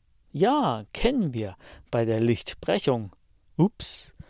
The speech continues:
habe ich gerade Lichtbrechung gesagt? Lichtbrechung tritt doch auf, wenn Licht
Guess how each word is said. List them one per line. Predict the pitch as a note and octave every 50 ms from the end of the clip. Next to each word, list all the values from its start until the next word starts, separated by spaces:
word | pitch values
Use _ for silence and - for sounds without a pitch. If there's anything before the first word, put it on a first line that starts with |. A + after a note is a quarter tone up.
| - _ -
habe | - C#3 B2+
ich | B2 -
gerade | - B2 A2+ A#2 A2+ A2 - A2+
Lichtbrechung | A2 A2 A2 - - - - - - A#2 G#2 - D#3+ E3 E3
gesagt? | E3+ E3 - F3 F3 F#3 - - - _ _ _ _ _ _ _ _ - - - - - - -
Lichtbrechung | - B2+ C#3+ A2+ - - - - - - B2+ C3+ - F3+ E3+ D#3+
tritt | - - - C#3 - B2+
doch | A#2 - -
auf, | A#2 A#2 C3+ E3+ F3+ - - - - - - -
wenn | - B2 A#2+ A#2 A2
Licht | A2 B2 E3 G3+ - - - -